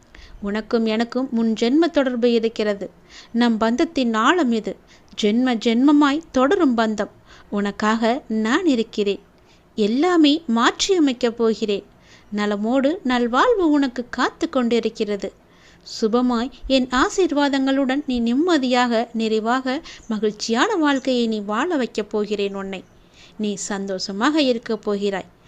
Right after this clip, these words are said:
அதற்கு நானே பொறுப்பு. வாழ்க்கையை எல்லாவற்றிற்கும் ஒரு மாற்று கருத்து வைத்திருக்கிறது,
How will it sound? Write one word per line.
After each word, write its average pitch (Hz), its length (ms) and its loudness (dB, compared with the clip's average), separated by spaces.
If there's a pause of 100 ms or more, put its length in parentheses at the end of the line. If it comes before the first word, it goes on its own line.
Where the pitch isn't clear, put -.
(220)
அதற்கு 233 460 -2 (380)
நானே 208 400 -2
பொறுப்பு. 240 460 -2 (1300)
வாழ்க்கையை 240 600 2 (180)
எல்லாவற்றிற்கும் 311 1040 2
ஒரு 269 220 2
மாற்று 240 420 0
கருத்து 247 380 0
வைத்திருக்கிறது, 214 720 0